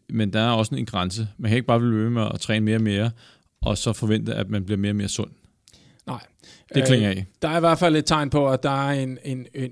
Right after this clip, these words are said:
Speaker 2: øvre grænse her, øh, og det mener jeg bestemt også hundrede og tooghalvtreds minutter, øh, med, øh, med meget højintens træning, at det, det er slet ikke optimalt. Det, det er for meget til at give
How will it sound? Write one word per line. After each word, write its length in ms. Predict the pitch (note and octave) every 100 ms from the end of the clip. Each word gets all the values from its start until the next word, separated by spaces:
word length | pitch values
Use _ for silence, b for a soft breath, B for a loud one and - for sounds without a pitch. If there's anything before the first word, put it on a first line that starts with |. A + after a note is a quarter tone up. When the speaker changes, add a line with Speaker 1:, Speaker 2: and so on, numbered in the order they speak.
| -
Speaker 2:
øvre 300 | C#3+ D3 D3+
grænse 420 | - B2+ C3 D3
her, 240 | C#3+ C3+ A#2 -
øh, 480 | D3 C3 B2+ B2 A#2+ - -
og 260 | B2+ A#2 A#2 - -
det 120 | C#3
mener 220 | D3 D3+ F#2+
jeg 100 | C#3
bestemt 640 | - - - - - - -
også 180 | C3 -
hundrede 220 | C#3 C#3+
og 40 | C3
tooghalvtreds 600 | D3+ C3 B2 - B2+ C3+
minutter, 340 | B2+ C3+ C3+ B B B B
øh, 320 | - C3 A#2+ A#2 -
med, 260 | C3 B2+ A#2 - _ C3
øh, 240 | A#2+ A#2+
med 120 | B2
meget 320 | B2+ A#2 C3+
højintens 480 | B2+ C3 B2+ B2+ -
træning, 400 | - A#2+ C3 A#2+ B B B
at 240 | C3 -
det, 500 | B2 B2+ C3 A#2 G#2+ - b b b _ _
det 80 | -
er 40 | A2
slet 200 | B2+ C3
ikke 140 | B2
optimalt. 500 | A2 - A2 A#2 - -
Det, 380 | A#2+ C3+ B2+ -
det 80 | B2+
er 40 |
for 160 | - C3
meget 360 | G#2+ A2 C#3 A#2+ _ -
til 240 | B2 A#2
at 320 | B2 A2+ - - _ _
give 300 | C3 B2 A2+